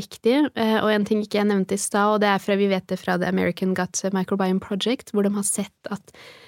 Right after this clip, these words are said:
de forsket, eh, på dette, og så så at de personene som spiste tredve forskjellige fiberkilder i uka, hadde en bedre tarmflora, et bedre, altså en mangfold i tarmen,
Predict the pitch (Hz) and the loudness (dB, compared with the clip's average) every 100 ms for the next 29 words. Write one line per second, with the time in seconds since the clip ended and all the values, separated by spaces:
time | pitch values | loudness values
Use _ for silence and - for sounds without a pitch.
0 | _ - 214 214 208 220 - - 175 - | _ 2 4 4 2 0 0 2 0 2
1 | 180 175 175 180 180 185 196 190 - 220 | 2 4 2 2 0 -2 -4 -4 -2 0
2 | 262 247 - 190 185 - 190 196 190 202 | 2 0 0 0 0 -4 -4 -2 -2 -2
3 | - 202 190 180 175 190 196 196 - 202 | -2 0 2 2 2 0 0 -2 -4 -6
4 | - - 190 185 185 _ - 208 202 185 | -6 -4 -2 -2 -4 _ -6 -2 0 0
5 | 180 - 196 208 185 170 180 185 196 _ | -2 -2 -4 0 0 0 0 -2 -6 _
6 | _ _ 262 240 - 214 196 170 185 185 | _ _ -20 -16 -8 -4 -2 -2 -4 -4
7 | - - - 208 190 180 190 214 - _ | -8 -12 -4 -2 0 -2 -2 -4 -6 _
8 | _ _ _ - 208 214 202 - 220 294 | _ _ _ 0 2 4 2 2 2 4
9 | 381 - 240 - 202 185 190 190 196 190 | 2 -6 -6 -2 0 2 2 2 2 0
10 | - _ _ _ _ 202 190 180 180 170 | -4 _ _ _ _ 2 2 2 0 0
11 | 170 185 190 - _ _ - 190 190 196 | 0 0 -2 -6 _ _ 0 0 0 0
12 | 196 226 214 208 180 175 180 185 185 190 | 2 2 4 4 2 2 0 0 2 2
13 | 190 190 185 180 - 196 196 202 190 214 | 4 4 2 0 2 4 4 2 4 6